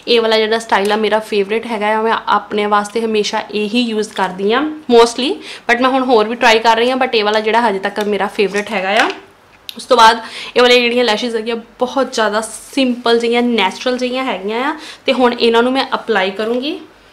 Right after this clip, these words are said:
ਇੱਕ ਲੈਸ਼ਜ਼ ਜਿਹੜੀ ਮੈਂ apply ਕਰ ਚੁੱਕੀ ਹਾਂ ਤੇ ਜਿਹੜਾ difference ਹੈਗਾ ਦੋਨਾਂ eyes ਦੇ ਵਿੱਚ ਤੁਸੀਂ ਦੇਖ ਸਕਦੇ ਹੋਵੋਗੇ ਕਿ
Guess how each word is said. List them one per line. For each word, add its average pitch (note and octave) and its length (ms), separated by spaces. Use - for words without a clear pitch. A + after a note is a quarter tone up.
ਇੱਕ D#4 180
ਲੈਸ਼ਜ਼ C#4+ 380
ਜਿਹੜੀ C#4+ 220
ਮੈਂ D4 120
apply C4 280
ਕਰ A#3 200
ਚੁੱਕੀ C4 300
ਹਾਂ C4 100
ਤੇ C4+ 120
ਜਿਹੜਾ A#3+ 200
difference B3+ 540
ਹੈਗਾ B3 160
ਦੋਨਾਂ A3+ 300
eyes A#3 180
ਦੇ A3+ 80
ਵਿੱਚ A#3 160
ਤੁਸੀਂ A#3+ 300
ਦੇਖ G#3+ 220
ਸਕਦੇ A3+ 360
ਹੋਵੋਗੇ A#3+ 500
ਕਿ B3+ 120